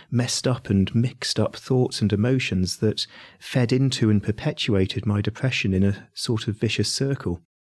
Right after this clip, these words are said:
We are creatures of mind. I'm grateful to the loving Christian community that I was a part of,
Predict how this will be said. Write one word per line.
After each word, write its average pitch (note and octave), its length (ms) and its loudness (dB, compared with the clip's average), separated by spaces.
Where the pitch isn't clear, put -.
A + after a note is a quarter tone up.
We B2 120 4
are B2+ 120 4
creatures - 480 -2
of A#2+ 100 -2
mind. B2+ 500 -4
I'm A2 100 4
grateful G#2+ 540 0
to - 100 -4
the G#2+ 120 4
loving A2 420 2
Christian - 560 0
community G#2+ 600 2
that F#2+ 180 -2
I G2+ 100 2
was G2 140 0
a G#2+ 40 2
part A#2 380 -2
of, F2 220 -2